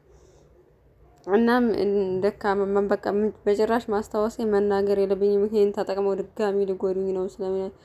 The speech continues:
ስለዚህ ይህ ሁ-፣ ከዚህ ሁሉ ሴራ ጀርባ ያለውን ደካማ ጎኔን ተጠቅመው ያጠቁኝን ሰዎችን መበቀል እፈልጋለሁ ብላለች። እንግዲህ ወይዘሮ ሜላት ተራው የእሷ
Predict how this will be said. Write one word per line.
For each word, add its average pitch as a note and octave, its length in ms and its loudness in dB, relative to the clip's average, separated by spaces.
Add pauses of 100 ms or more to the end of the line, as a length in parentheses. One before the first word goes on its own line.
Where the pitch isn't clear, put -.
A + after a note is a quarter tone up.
(300)
ስለዚህ G#3+ 340 2
ይህ B3 160 4
ሁ-፣ A#3 180 -2
ከዚህ B3+ 340 4
ሁሉ D4 240 4 (100)
ሴራ A#3+ 260 -2 (100)
ጀርባ A3+ 420 0
ያለውን A3+ 560 0
ደካማ A3 400 -4 (100)
ጎኔን G#3 520 2 (480)
ተጠቅመው A3+ 460 0
ያጠቁኝን G#3+ 680 0
ሰዎችን A3+ 540 -2
መበቀል G#3 600 -2
እፈልጋለሁ G3 680 0
ብላለች። G3 440 -2
እንግዲህ G3+ 260 -4
ወይዘሮ F#3+ 360 -2
ሜላት F#3+ 360 -4 (600)
ተራው G3+ 300 2
የእሷ G3 280 0